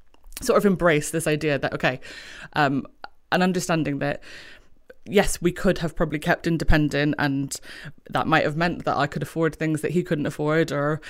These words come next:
I'll pay for you to go on holiday 'cause I want us to go on holiday together. But actually, we knew we were doing this as, like, the next step of our lives and our partnership together.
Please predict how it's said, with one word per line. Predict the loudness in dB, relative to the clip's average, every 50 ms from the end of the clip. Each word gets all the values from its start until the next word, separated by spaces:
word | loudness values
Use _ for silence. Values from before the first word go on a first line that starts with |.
| -16 -6 -2
I'll | 0 0 2
pay | 2 2 2
for | 2 -2 -4
you | -4 -2 -4
to | -4 -4
go | -4 -2
on | -2
holiday | 0 0 -2 -2 -2 -4
'cause | -4 -4
I | -4 -4
want | -2 -2 -4 -4
us | -4 -8
to | -8 -8
go | -6 -6
on | -4
holiday | -4 -4 -6 -6 -8 -8
together. | -10 -8 -6 -6 -4 -4 -4 -6 -6
But | -4 -2
actually, | -2 -4 -4 -6 -10 -8 -6 -6 -6 -4 -4 -4 -4 -4 -8 -12 -14 -18 -10 -2
we | 2 4 4
knew | 4 4 2
we | 0 0
were | 0 -2
doing | -2 -2 -2 -2
this | -2 -4
as, | -4 -4
like, | -6 -4 -2
the | -2
next | 0 0 0 -2 -4 -6
step | -4 -4 -4 -4 -4
of | -8 -6 -4 -2
our | -2 -2 0 -2 -2
lives | -2 -2 -4 -4 -4 -6
and | -6 -6
our | -6
partnership | -4 -2 -2 -2 0 0 -2 -2 -2 -4 -4 -2 -2 -2 -2 -4
together. | -6 -2 2 2 2 2 2 -4